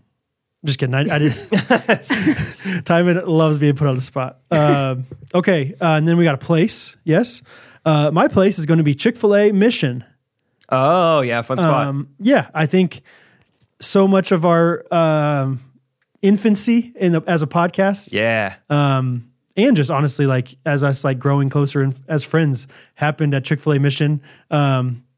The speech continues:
Speaker 1: that's, Mission is the, uh, city in Kansas where the one, the Chick-fil-A is.
Speaker 2: Mm-hmm.
Speaker 1: Sorry, it's not like some, like, deeper, like,
Speaker 2: The
Speaker 1: "Yeah, we
Speaker 2: Mission.
Speaker 1: went, we went on a mission trip with Chick-fil-A."
Speaker 2: It's just a
Speaker 1: Uh,
Speaker 2: store where Domi worked.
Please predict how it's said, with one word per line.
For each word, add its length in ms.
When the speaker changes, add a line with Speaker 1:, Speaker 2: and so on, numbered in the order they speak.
Speaker 1:
that's, 240
Mission 340
is 360
the, 320
uh, 240
city 320
in 80
Kansas 440
where 280
the 120
one, 380
the 100
Chick-fil-A 320
is. 240
Speaker 2:
Mm-hmm. 140
Speaker 1:
Sorry, 160
it's 80
not 120
like 140
some, 180
like, 280
deeper, 340
like, 120
Speaker 2:
The 80
Speaker 1:
"Yeah, 80
we 40
Speaker 2:
Mission. 240
Speaker 1:
went, 120
we 80
went 100
on 60
a 40
mission 240
trip 180
with 80
Chick-fil-A." 680
Speaker 2:
It's 120
just 160
a 40
Speaker 1:
Uh, 20
Speaker 2:
store 200
where 100
Domi 280
worked. 320